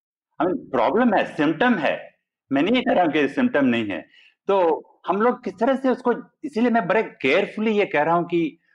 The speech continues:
हम लोग को ये दवाई का जो केमिकल एस्पेक्ट है, वो ये केमिकल इम्बैलेंस है, वो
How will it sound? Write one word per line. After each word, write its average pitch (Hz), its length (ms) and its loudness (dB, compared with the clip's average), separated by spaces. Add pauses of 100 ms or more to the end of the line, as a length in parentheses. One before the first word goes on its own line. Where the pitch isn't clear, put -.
(160)
हम 165 160 -2
लोग 233 180 0
को 226 80 2
ये 180 280 0 (380)
दवाई 135 380 0
का 175 100 -2
जो 165 100 0
केमिकल 156 540 0
एस्पेक्ट - 460 -4
है, 123 140 0
वो 117 200 0
ये 110 220 0
केमिकल 117 520 -4
इम्बैलेंस 120 560 -2
है, 113 80 2
वो 110 80 -2